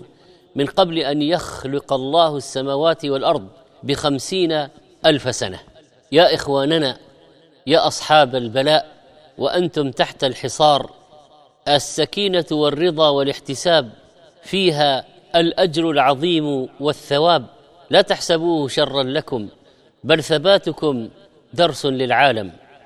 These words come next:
ورباطة جأشكم واستغاثتكم بالله وتضرعكم إليه عنوان توحيدكم. ونحن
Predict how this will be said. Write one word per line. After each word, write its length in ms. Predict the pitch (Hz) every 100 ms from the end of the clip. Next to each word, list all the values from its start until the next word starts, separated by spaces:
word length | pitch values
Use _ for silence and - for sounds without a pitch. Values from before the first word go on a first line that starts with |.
| -
ورباطة 1000 | 127 147 147 139 180 165 147 - 139 120 - -
جأشكم 800 | 120 143 - - 190 - 147 107 92 - _ -
واستغاثتكم 1200 | 135 151 - 156 143 147 - 180 - 151 151 135
بالله 760 | 127 139 143 170 147 135 123 107 _ _ _ -
وتضرعكم 920 | 147 165 143 156 180 185 175 - 147
إليه 640 | 139 147 165 160 127 123 110 _ _ -
عنوان 600 | 123 160 160 196 180 147
توحيدكم. 1120 | - 165 135 - 156 131 117 156 143 117 98 - _ _ _ _ -
ونحن 600 | 143 226 226 196 180